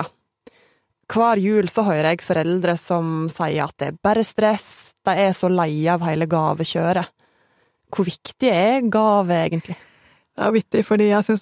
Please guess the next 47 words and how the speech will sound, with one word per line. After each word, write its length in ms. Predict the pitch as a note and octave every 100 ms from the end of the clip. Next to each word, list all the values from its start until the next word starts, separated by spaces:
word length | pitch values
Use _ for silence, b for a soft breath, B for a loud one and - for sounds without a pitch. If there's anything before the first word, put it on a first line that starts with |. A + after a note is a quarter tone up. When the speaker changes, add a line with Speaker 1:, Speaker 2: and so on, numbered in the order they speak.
| G#3
Speaker 2:
hvert 220 | F#3+ -
eneste 240 | - F3 F#3+
år 140 | F3+
så 60 | F#3+
kommer 240 | F#3 F3
det 60 | F#3
en 80 | G3
sak 220 | F3+ -
i 20 |
avisen 320 | F#3 F3 F3 F3+
om 80 |
at 140 | F3+ -
i 20 |
år 320 | - E3+ F#3
skjærer 380 | F3+ - F3 F3
vi 60 | F3+
ned 140 | F3
på 80 | G3+ G3+
gavebudsjettet. 880 | G#3 G#3 E3+ F3 G3+ F#3+ - A#3+ G#3 b b
Og 80 | G#3+
i 60 | G3+
januar 420 | G3+ G3+ F3 G3
kommer 300 | - F3+ F#3
det 80 | F#3+
en, 80 | G3 F3+ F#3+
en 100 | F#3+
ny 140 | F3+ F3+
sak 300 | - - - F3+
hvert 160 | -
eneste 300 | F#3 F3+ -
år, 160 | G3+ A3+ - -
at 80 | F#3+
det 60 | -
aldri 220 | G3 E3+
har 80 | E3
vært 100 | -
brukt 240 | G3 -
mer 160 | F3+ F3+ -
penger 340 | F3+ E3 F#3 -
på 80 | F#3+ F#3 G3
gaver 260 | E3+ -
enn 140 | F#3 F3
akkurat 260 | - -
denne 240 | - E3+ E3+
julen. 320 | E3+ F#3 F#3 B B B B B B B
Så 240 | - A#3 A3+ -
det 560 | - - - - G#3+